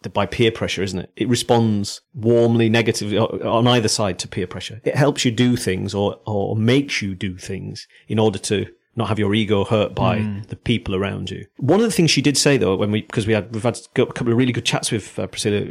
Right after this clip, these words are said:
Speaker 1: uh, a friend of the show recently, and, um, she mentioned a very interesting thing about Big Surf, 'cause we were talking about,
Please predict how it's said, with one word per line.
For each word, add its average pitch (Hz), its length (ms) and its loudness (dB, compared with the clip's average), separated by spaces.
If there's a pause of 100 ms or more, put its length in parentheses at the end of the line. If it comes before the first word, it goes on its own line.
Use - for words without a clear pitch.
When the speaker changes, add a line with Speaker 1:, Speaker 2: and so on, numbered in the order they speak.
(120)
Speaker 1:
uh, 101 280 -2 (100)
a 110 60 -6
friend 120 240 0
of 98 80 0
the 101 40 0
show 107 440 0
recently, 101 560 -6
and, 104 360 -4
um, 107 360 0
she - 120 0
mentioned 185 240 2
a 123 40 2
very 139 200 4
interesting 170 400 2
thing 107 140 -4
about 95 220 -6
Big 101 120 -8
Surf, - 200 -10
'cause 107 120 -10
we 127 60 0
were 127 80 0
talking 110 260 -4
about, 98 300 -8